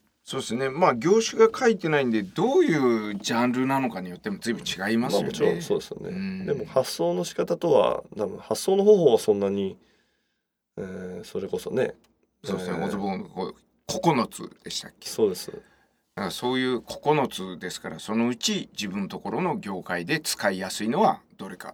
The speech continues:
Speaker 1: とかいうことで探っていくと。
Speaker 2: ありますし、全部のブレストをした方がいいと思うんですよ。
Speaker 1: そうですね。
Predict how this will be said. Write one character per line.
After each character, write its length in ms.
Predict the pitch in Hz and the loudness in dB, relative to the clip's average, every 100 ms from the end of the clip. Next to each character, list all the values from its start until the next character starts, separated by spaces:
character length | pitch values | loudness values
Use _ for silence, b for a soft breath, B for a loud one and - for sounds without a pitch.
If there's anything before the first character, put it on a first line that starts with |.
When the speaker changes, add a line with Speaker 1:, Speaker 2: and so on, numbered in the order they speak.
| _ | _
Speaker 1:
と 80 | - | -10
か 120 | 95 | -8
い 20 | |
う 60 | 87 | -6
こ 100 | 117 | -2
と 120 | 175 | -2
で 120 | 123 | -2
探 240 | - 104 | -6 -10
っ 20 | 85 | -10
て 140 | 95 | -12
い 60 | 85 | -12
く 100 | - | -6
と。 160 | 113 | -2
Speaker 2:
あ 40 | 107 | -2
り 120 | 101 | -2
ま 120 | 98 | -4
す 120 | - | -6
し、 420 | - 139 110 92 - - | -6 -2 -2 -2 -6 -4
全 300 | 107 104 95 | 4 4 2
部 80 | 92 | -4
の 100 | 90 | -4
ブ 160 | 95 | -2
レ 80 | 95 | -2
ス 160 | 110 113 | -2 0
ト 100 | 98 | 0
を 60 | |
し 100 | - | 0
た 100 | 104 | -4
方 160 | 95 98 | 2 4
が 120 | 90 | 2
い 60 | 95 | 0
い 20 | |
と 100 | 87 | -2
思 160 | 85 | -2
う 60 | 58 | -4
ん 40 | |
で 60 | - | -6
す 160 | - 78 | -4 -2
よ。 120 | 98 | 0
Speaker 1:
そ 40 | |
う 40 | 123 | -2
で 40 | |
す 40 | |
ね。 120 | - | -4